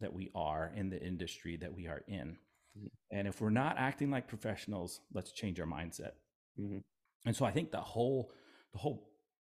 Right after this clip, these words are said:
Speaker 1: business model for me was just taking an industry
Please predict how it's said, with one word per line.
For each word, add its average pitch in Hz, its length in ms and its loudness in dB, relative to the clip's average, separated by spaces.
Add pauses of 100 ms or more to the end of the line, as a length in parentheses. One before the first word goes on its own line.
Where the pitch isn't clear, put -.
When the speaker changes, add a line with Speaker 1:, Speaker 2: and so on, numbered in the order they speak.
(300)
Speaker 1:
business 110 500 4
model 95 720 2 (580)
for - 200 -8
me 95 520 2 (880)
was 92 320 0
just - 260 -8
taking 113 380 -2
an 95 100 0
industry 98 600 0